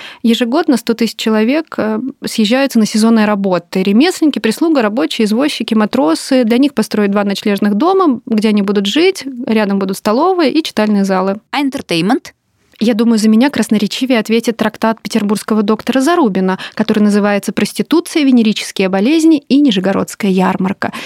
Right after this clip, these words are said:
Speaker 1: Я хотела процитировать этот трактат, но Айжана мне запретила.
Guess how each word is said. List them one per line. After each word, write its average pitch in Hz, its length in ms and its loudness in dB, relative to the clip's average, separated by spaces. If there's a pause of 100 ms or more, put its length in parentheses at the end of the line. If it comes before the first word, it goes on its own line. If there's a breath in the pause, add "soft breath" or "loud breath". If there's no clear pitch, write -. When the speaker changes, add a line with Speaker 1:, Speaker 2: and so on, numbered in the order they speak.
(220 loud breath)
Speaker 1:
Я 214 80 0
хотела 208 320 2
процитировать 240 800 0
этот 190 180 -4
трактат, 190 420 -2
но 196 100 2
Айжана 214 340 4
мне 190 180 4
запретила. 226 800 -2